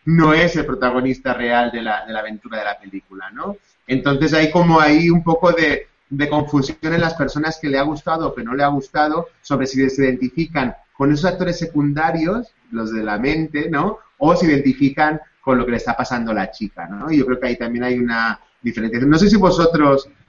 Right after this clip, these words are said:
compartís eso en que, en que el, mm, ¿qué es identificarse con los sentimientos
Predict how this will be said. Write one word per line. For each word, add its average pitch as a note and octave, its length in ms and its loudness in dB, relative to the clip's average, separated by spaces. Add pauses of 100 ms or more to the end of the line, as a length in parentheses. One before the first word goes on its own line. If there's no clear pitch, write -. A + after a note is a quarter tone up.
(140)
compartís D#3 640 2
eso F3+ 420 4
en D#3 220 2
que, C#3+ 420 0 (160)
en C#3+ 220 -4
que C3 800 2
el, A#2+ 200 -6 (480)
mm, C#3+ 600 0
¿qué F#3+ 220 6
es F#3 180 0
identificarse E3+ 880 0
con G3+ 220 2
los F#3 160 2
sentimientos G#3 840 -2